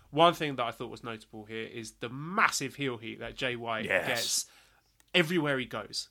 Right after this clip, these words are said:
Speaker 1: Whatever country he's in, people hate this guy, and that's very refreshing. It's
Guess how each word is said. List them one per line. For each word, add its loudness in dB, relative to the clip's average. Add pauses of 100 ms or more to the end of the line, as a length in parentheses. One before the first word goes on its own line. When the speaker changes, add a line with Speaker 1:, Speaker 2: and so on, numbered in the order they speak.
Speaker 1:
Whatever 6
country 2
he's -6
in, -6
people -6
hate -2
this -14
guy, -10
and -6
that's 2
very -2
refreshing. -8
It's -12